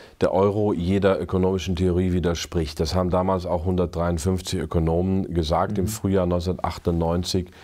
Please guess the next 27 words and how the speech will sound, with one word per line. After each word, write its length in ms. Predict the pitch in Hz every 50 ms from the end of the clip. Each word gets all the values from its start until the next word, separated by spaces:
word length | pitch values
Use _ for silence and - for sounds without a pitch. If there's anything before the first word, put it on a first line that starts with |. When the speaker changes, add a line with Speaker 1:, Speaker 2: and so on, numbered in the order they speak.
| - - - - - - -
Speaker 1:
Und 360 | - 95 90 85 82 82 - 90
die 100 | 90 80
gehen 220 | - 92 92 90
ja 100 | 90 85
sonst 320 | 80 90 87 87 - -
nicht 140 | 95 95 -
so 120 | - 90 82
an 120 | 82 80
die 40 | 76
Öffentlichkeit. 600 | 60 78 76 85 80 73 73 - 78 76 71 69
Es 100 | 71 -
gab 200 | 87 85 82 71
also 160 | 87 85 82
diesen 180 | 82 80 82 -
Aufruf 560 | - 92 98 - - - - 98 98 92 -
der 140 | - 85 82
hundertdreiundfünfzig, 1200 | 85 85 85 80 76 76 76 80 80 80 78 80 85 - - - 98 101 101 - - - 87 -
da 120 | 85 76
war 120 | 76 76
Stabatti 540 | 78 - - 82 78 82 92 98 - - 92
dabei, 400 | 78 90 87 80 76 85 82 85
da 140 | 78 80 76
waren 160 | 78 78 80
ein 60 | 76
paar 160 | 78 82 - 78
andere 260 | 92 90 87 87 87
dabei. 480 | 80 85 82 71 85 82 82 82 78